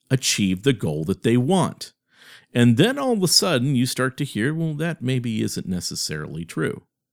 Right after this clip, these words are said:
And then it eventually feeds away, but they don't care because they accomplished their goals. Like the Trump dossier. Remember the Trump Russia dossier? Like the refusal to name the possible source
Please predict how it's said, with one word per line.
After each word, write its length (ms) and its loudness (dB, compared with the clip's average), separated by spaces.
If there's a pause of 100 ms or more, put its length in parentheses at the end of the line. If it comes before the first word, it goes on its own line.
(440)
And 80 2
then 80 8
it 60 4
eventually 440 2
feeds 360 -4
away, 200 -2
but 160 -6
they 100 -4
don't 200 -10
care 500 -10 (440)
because 280 0
they 160 -2
accomplished 680 -8
their 120 0
goals. 640 -2 (800)
Like 540 -8 (400)
the 100 0
Trump 340 -4
dossier. 680 -10 (1040)
Remember 200 0
the 80 -2
Trump 280 -4
Russia 240 -6
dossier? 480 -6 (1900)
Like 160 0
the 80 -2
refusal 360 4
to 120 -2
name 220 4
the 80 -2
possible 440 -8
source 540 -6